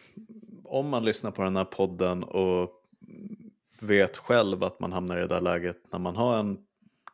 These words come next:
kväll öppen, man vill titta på en film men man har ingen inspiration, man har inte, liksom, någonting nytt på Netflix att se, så finns topp tvåhundrafemtio-listan där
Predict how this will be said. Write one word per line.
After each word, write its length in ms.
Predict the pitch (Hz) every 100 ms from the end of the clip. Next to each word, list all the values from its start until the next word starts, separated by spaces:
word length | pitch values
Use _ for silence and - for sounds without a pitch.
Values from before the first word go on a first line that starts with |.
| -
kväll 320 | 92 87 87 - _ _ _
öppen, 560 | 101 95 _ 98 92 92
man 140 | 92
vill 100 | 90
titta 200 | - 95
på 100 | -
en 100 | 90
film 500 | - 92 90 90 87 -
men 180 | 90
man 120 | 87 87
har 80 |
ingen 220 | 87 87 87
inspiration, 760 | 87 87 85 90 87 90 87 - -
man 120 | 90
har 120 | 90
inte, 200 | 90 85
liksom, 260 | 87 - 87
någonting 300 | 85 82 90
nytt 320 | 90 - -
på 100 | -
Netflix 460 | 85 85 - 95 -
att 120 | -
se, 240 | - 90 101 - - - _
så 160 | - -
finns 440 | - 156 175 -
topp 180 | - -
tvåhundrafemtio-listan 840 | - 95 87 92 - - - 90
där 300 | 87 85 82